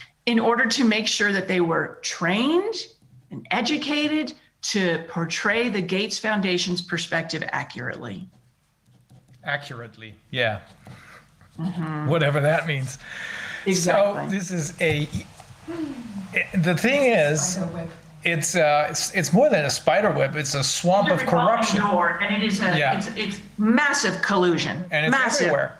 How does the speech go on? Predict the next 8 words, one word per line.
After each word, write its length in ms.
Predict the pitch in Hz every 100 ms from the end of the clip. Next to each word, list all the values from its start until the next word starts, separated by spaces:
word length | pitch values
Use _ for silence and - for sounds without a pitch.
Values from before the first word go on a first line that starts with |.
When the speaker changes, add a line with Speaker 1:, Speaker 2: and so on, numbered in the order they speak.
| -
Speaker 2:
It's 200 | 160 -
everywhere. 560 | - 208 233 165 - -
It 160 | 165
includes 800 | 175 170 - 196 190 156 - - 180
all 500 | 175 202 220 240 -
areas 800 | 180 190 185 185 180 165 - -
of 440 | 160 160 156 151 -
society. 800 | - - 175 - 247 226 127 -